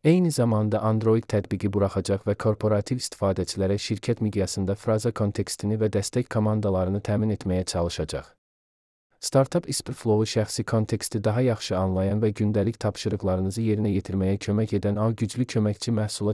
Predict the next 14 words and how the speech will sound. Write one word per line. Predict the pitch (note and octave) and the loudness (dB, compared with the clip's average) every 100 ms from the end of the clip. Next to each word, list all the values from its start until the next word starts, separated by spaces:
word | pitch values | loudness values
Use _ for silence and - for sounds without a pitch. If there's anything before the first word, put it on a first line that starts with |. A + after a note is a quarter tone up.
| - | 0
çevirmək | F#2+ F#2 G2 F#2+ | 0 2 0 0
üzərində | F#2 F2+ F2+ E2+ | 0 0 0 -2
işləyir. | E2+ - D#2 C2 - - _ _ _ _ _ _ _ _ - | -4 -4 -6 -6 -10 -18 _ _ _ _ _ _ _ _ 0
Mesajlar | B2 - C3 - D#3 | 2 2 0 2 0
göndərmək, | D3+ A#2 G#2 G2+ F#2+ G#2+ - - | 2 2 4 2 2 0 -4 -2
qeydlər | A2 G#2+ G#2+ A2 | 0 2 0 0
almaq | G2 F#2 G#2 A2+ | 0 2 0 0
və | G#2 - | -4 -2
xatırlatmalar | G2 - G#2+ G2 - G#2 A2 A2 | -2 -2 -2 -2 0 0 0 0
qurmaq | A2 A2 A#2 | 0 2 0
kimi | - G#2 G2 | -2 -2 -2
işlərdə | - G2 F#2+ G2+ | 0 0 0 -2
kömək | - G2+ F#2+ F#2 | 0 0 0 -2
edəcək. | D#2+ D#2 C#2+ - | -4 -4 -8 -10